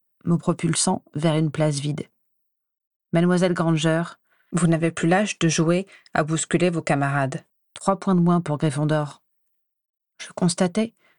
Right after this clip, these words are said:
que tous les élèves de ma maison semblaient plus résignés que choqués par ce parti pris et tentaient de se faire les plus discrets possibles.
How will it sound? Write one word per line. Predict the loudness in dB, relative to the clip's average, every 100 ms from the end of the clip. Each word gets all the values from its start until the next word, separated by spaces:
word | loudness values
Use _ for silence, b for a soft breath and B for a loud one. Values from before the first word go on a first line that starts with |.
| _
que | -6
tous | -2 0
les | 2 2
élèves | 2 0 0
de | 0
ma | 2
maison | 2 2 -2 -6 b b b -6
semblaient | -2 2 0
plus | 0 0
résignés | 0 2 4 2
que | 0 -4
choqués | -4 -4 -2 -4 -6 _ -6
par | -4
ce | -4
parti | -2 -2 -4 -8
pris | -8 -8 -10 _ _ _ _ _ -6
et |
tentaient | -2 0 0 0
de | 0
se | -2
faire | -2 0 0 0
les | 0
plus | -2 -2
discrets | 0 0 0 -2
possibles. | 0 -4 -4 -6 -8